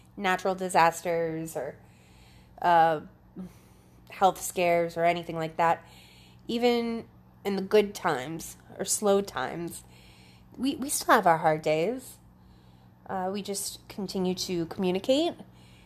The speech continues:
and be honest and take things one day at a time.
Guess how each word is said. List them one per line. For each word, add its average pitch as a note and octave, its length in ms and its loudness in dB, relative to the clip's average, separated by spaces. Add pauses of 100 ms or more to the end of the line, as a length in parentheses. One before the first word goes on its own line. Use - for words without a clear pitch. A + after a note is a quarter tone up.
(180)
and G3 160 -2
be F3 220 -2
honest G3 640 2 (1080)
and F#3+ 760 -2 (1500)
take G#3+ 280 0
things A3 360 -2
one G#3 300 2
day G#3 180 4
at G#3+ 60 2
a A3 60 0
time. A#3 380 -2